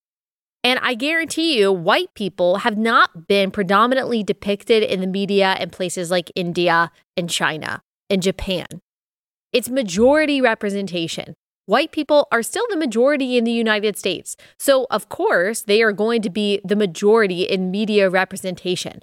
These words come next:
That's not white privilege. Maybe you call it majority privilege, but it is not specific to white supremacy.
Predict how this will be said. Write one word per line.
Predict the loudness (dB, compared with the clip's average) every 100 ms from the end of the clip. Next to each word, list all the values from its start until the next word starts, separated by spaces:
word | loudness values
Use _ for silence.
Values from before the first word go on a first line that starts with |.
| _ _ -2
That's | 0 4
not | 4 2 -4 -2
white | 2 2 0
privilege. | -4 -2 4 4 2 0
Maybe | -2 -2
you | -4
call | -2 0 0
it | 0 _ _ -4
majority | -2 2 6 6 6 2
privilege, | -2 -4 -2 -2 -2 -4 -16 -14 2
but | 4
it | 4 2 _ 0
is | 2
not | 2 -2
specific | -6 -4 0 0 2 0 0 -2 -4
to | -4 0 0 -2 -10
white | -4 -2 2 2 0 -2
supremacy. | -4 -4 -4 -2 0 0 0 -2 -4